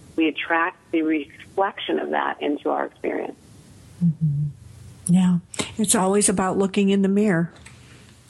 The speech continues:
Speaker 2: You don't have to go any further.
Speaker 1: You know, that's one of my big exercises with clients is,
Speaker 2: Yeah.
Speaker 1: um, and it actually comes from my acting,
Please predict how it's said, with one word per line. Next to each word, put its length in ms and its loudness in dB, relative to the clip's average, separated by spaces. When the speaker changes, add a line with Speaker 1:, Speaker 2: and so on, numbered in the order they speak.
Speaker 2:
You 100 4
don't 280 2
have 180 0
to 80 0
go 180 2
any 220 0
further. 420 2
Speaker 1:
You 100 2
know, 20 4
that's 200 2
one 120 2
of 80 -2
my 140 0
big 200 -2
exercises 800 -2
with 140 -6
clients 520 -4
is, 320 0
Speaker 2:
Yeah. 240 -10
Speaker 1:
um, 440 -2
and 100 0
it 40 2
actually 340 0
comes 300 -4
from 180 0
my 240 0
acting, 560 -4